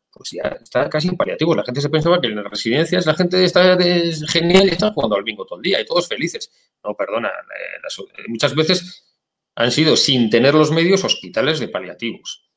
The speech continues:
Entonces, claro, ha entrado el covid y no han tenido ni tests ni medios.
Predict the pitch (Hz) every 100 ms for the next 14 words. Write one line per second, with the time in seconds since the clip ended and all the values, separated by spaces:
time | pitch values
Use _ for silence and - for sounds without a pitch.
0 | - - 104 - 104 98 98 113 113 110
1 | 131 135 170 170 _ _ _ 123 113 120
2 | 120 135 110 101 98 131 165 - - 113
3 | 117 120 143 101 92 -